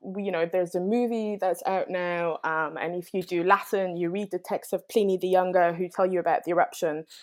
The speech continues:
But it's a very famous story, and even if you're not an archaeologist or a classicist or an ancient historian,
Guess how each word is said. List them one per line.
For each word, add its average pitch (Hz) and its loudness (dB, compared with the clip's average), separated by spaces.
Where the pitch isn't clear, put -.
But 202 4
it's 202 2
a 240 6
very 233 6
famous 196 0
story, 196 4
and 175 4
even 208 2
if 202 -4
you're 190 0
not 202 2
an 202 0
archaeologist 175 -2
or 160 0
a 160 -6
classicist 226 0
or 180 2
an 175 0
ancient 196 -2
historian, 175 2